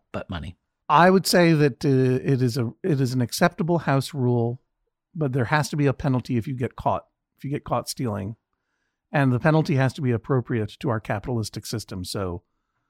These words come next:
Speaker 2: basically, it cannot hurt Josie in any way or cause meaningful harm whatsoever to her accrued butt fortune. <laughs>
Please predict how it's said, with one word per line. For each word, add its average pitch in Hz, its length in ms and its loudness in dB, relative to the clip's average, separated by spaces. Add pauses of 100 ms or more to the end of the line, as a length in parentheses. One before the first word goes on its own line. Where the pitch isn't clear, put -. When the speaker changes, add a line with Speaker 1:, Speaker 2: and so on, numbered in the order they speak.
(240)
Speaker 2:
basically, 135 460 0
it 101 100 -4
cannot 107 460 0
hurt 101 420 -8
Josie 107 360 -4
in 90 100 -6
any 90 180 -6
way 87 280 -4
or 90 100 -8
cause - 320 -6
meaningful 107 360 -4
harm 90 340 -10 (100)
whatsoever 95 600 -6
to - 160 -2
her 117 180 2
accrued 120 560 0
butt 120 200 0
fortune. 107 520 -2
<laughs> - 60 -20